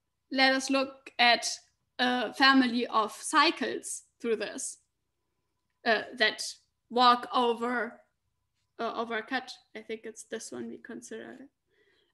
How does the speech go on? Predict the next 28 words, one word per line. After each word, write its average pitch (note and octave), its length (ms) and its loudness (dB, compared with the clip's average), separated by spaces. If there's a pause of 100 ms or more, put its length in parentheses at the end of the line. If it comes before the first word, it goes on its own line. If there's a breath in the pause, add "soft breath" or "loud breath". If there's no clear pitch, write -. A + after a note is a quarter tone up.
(100)
Um, A#3 500 -2 (1080)
now, D4 340 4
if C4+ 160 0
I C4 280 4 (280)
blow D4 220 2
up D#4 240 2
my B3+ 140 0
edges A#3+ 380 -4
again, A#3 480 -2 (720)
right, C4 300 -2 (160)
I, B3 300 -4
I A#3 140 0
see D#4+ 280 4
that C4+ 220 -2
the, A#3 240 -2
these D#4 260 6
are C4+ 80 2
still A#3+ 300 -2
cycles. - 840 -2 (1900)
Every B3 240 4
directed B3 560 0
cycle C4+ 460 2
in A3+ 340 -4
my A3+ 180 -2
directed A3+ 480 -6
graph B3+ 460 0
will A#3 80 -2
correspond A#3 680 -6